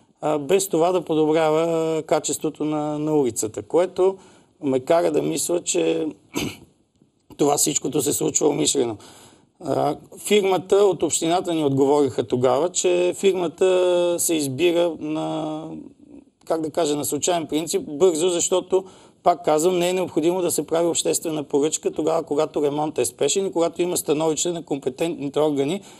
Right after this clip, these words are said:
че това състояние на улицата вече е опасно. Тези органи са, предполагам, че Инспекцията по транспорта към общината и кат. Те казват, че вече дупките са.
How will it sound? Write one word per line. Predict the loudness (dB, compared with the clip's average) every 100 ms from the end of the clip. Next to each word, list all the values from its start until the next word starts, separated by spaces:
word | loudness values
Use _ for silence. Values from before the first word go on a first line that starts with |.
| -18 -12
че | -4
това | 0 2
състояние | 2 -2 0 0 0 0
на | 0
улицата | 0 -2 -4 -2
вече | 0 0 0
е |
опасно. | 0 0 0 0 -4
Тези | -2 0 2
органи | 2 0 -2 -4
са, | -4
предполагам, | -2 -4 -2 -2 -2 -4
че | -6 -6 -12 -6
Инспекцията | -4 -2 -2 -2 -6 -8
по | -8
транспорта | -4 -4 -2 -4 -4 -8
към | -6
общината | -6 -4 -4 -4 0
и | -2
кат. | 0 -2 -4 -4
Те | 0 0 -4 -20 -20 _ _
казват, | 0 0 0 -2
че | 0 2
вече | 2 0 -4 -6 _ -8
дупките | -4 -4 -4 -2 0
са. | -2